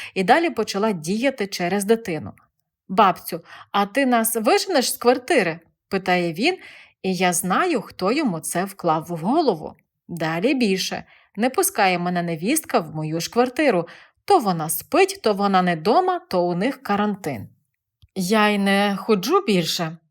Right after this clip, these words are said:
Синові я сказала, що Марина вже мала рік як працювати, бо дитині вже чотири і садки працюють. Вона б вже могла на якусь першу виплату та назбирати. "Якби я знала, що ви якось рухаєтеся, то я б почекала,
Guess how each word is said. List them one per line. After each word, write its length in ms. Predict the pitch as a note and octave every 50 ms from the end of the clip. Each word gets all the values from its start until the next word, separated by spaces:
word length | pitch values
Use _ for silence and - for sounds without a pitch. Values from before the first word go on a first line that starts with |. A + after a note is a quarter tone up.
| _ _ -
Синові 540 | - - - E4+ F#4 F#4 D#4+ A3+ G#3+ F#3+
я 200 | F3+ F#3+ G3 F#3
сказала, 560 | F#3 - - G#3 F#3 E3+ G#3 B3 C#4 C4+ A#3+ A#3
що 220 | - - G#3+ G3+
Марина 360 | G3 F#3+ G3 A3+ A#3+ A#3 A3+
вже 220 | G3 F3+ - G#3 G3
мала 380 | G3 G3 G#3 G#3 G#3 G3+ F#3+
рік 300 | F#3 A3 C#4 C#4 - -
як 220 | G3+ F#3+ F#3 - -
працювати, 680 | - G3 F#3+ - - G3+ G3 A3 A#3 A#3+ A#3 - F#3
бо 160 | F3 E3 F#3
дитині 440 | E3 F#3 F3 F3+ B3 D4 C#4+ B3 G3+
вже 220 | E3+ D#3 E3 F3+ F3
чотири 580 | - - E3 - - G#3+ C#4+ D#4+ D#4 A#3+ F#3+
і 120 | E3+ E3+ E3
садки 400 | - - D#3+ - - - F#3+ F#3
працюють. 600 | - A3 A#3+ A#3 A#3 - E4 D4+ A#3+ F#3 - - - - - - - - _ -
Вона 260 | F#3 G3 F#3+ F#3+ F#3
б 60 | -
вже 320 | F3+ D#3+ F3 F#3+ G3 F#3+
могла 340 | F#3 F#3 F3+ F3 F3+ F#3 F#3
на 100 | F3+ F3+
якусь 340 | F3+ F3 F3+ - F#3+ F#3 -
першу 440 | - - F3+ F3 F3 - - G3 F3+
виплату 460 | E3 F#3 F3+ F#3 - F#3+ F#3 G#3 G3
та 240 | G3 - F3 E3 E3
назбирати. 720 | E3 E3+ E3 E3+ F3+ A3+ B3+ D4 D4+ B3+ - - - F#3+ - _ _ _ _ _ _ _ _ _ -
"Якби 360 | - F#3+ F#3+ F#3 F3+ G3+ G3+
я 140 | G3+ G3+ F#3+
знала, 360 | F#3+ G#3 A#3+ C4+ C4 A3+ G3
що 220 | - - - G3
ви 200 | F3 F#3+ G#3 G#3
якось 460 | G3 F#3+ F#3+ F#3+ F#3+ - F#3+ F#3 -
рухаєтеся, 640 | F#3 G3+ A#3 - - D4+ C#4+ - - G3 F#3+ - E3+
то 120 | E3 - F3
я 140 | F3 E3+
б 100 | E3+ -
почекала, 680 | - G3 F#3+ - - A3+ A3+ - D4+ D4+ C4+ G3 D#3+